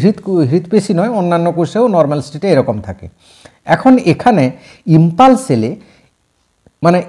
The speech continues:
এসএ নোড থেকে ইম্পালস আ-, ইম্পালসটা আসবে, তো ইম্পালস এলে কী হবে? তাহলে এই কোষগুলোর আয়নিক চেঞ্জ হবে, অর্থাৎ বাইরে হয়ে যাবে, আহ, নেগেটিভ চার্জ আর ভেতরে হয়ে যাবে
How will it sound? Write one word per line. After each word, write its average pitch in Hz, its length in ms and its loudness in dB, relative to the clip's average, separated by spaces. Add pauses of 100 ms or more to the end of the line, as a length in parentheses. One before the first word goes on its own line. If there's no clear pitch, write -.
এসএ 196 220 2
নোড 214 200 2
থেকে 220 220 0
ইম্পালস 208 300 0
আ-, 220 180 2 (300)
ইম্পালসটা 208 420 0
আসবে, 208 220 2 (600)
তো 175 60 -2 (140)
ইম্পালস 196 360 2
এলে 220 200 2
কী 220 140 -2
হবে? 220 140 0 (100)
তাহলে 185 280 2
এই 196 60 -2 (120)
কোষগুলোর 170 520 2 (240)
আয়নিক 180 320 4 (100)
চেঞ্জ 120 180 0 (100)
হবে, 92 140 -10 (280)
অর্থাৎ 123 320 0 (120)
বাইরে 113 240 0
হয়ে 151 300 2
যাবে, 180 260 4
আহ, - 460 -8 (100)
নেগেটিভ 143 300 2 (140)
চার্জ 269 200 2 (160)
আর - 60 0 (120)
ভেতরে 185 400 0
হয়ে 117 200 0
যাবে 110 140 -2